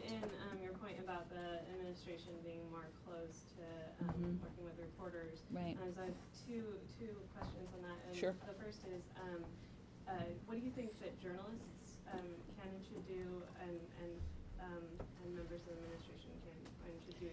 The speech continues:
Speaker 1: to make sure that that's, uh, come across? And then also, I feel like there's a cycle of people paying attention to things in Washington, um, and do you think that the Obama administration being more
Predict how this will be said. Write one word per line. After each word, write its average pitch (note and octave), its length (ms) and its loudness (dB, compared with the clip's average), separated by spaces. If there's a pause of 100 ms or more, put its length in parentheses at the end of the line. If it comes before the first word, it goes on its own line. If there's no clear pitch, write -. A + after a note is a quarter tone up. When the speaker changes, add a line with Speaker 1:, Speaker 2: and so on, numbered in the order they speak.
Speaker 1:
to E3+ 40 0 (140)
make E3+ 160 0
sure F3+ 160 -4
that E3+ 160 -4
that's, E3+ 280 -4 (200)
uh, E3+ 220 -2 (540)
come F#3+ 120 2
across? F3 240 0 (140)
And F#3+ 100 2
then F#3 100 4
also, F#3+ 440 2 (360)
I G3 140 -4
feel A#3+ 140 4
like A#3 160 0
there's F#3+ 200 2
a F3 120 0 (100)
cycle A3 480 -2
of E3+ 160 -2
people F#3 320 -2
paying E3+ 160 2
attention F3+ 400 -2 (240)
to F3+ 80 -2 (320)
things F3 220 0
in E3+ 160 -2
Washington, F3 600 -2 (540)
um, E3+ 200 0 (200)
and E3+ 160 2 (140)
do F#3 80 -2
you F#3 160 0
think F#3 120 0 (100)
that E3+ 160 0 (360)
the E3+ 160 2 (580)
Obama F3 300 2
administration E3+ 640 0 (100)
being E3+ 300 0
more E3 320 -2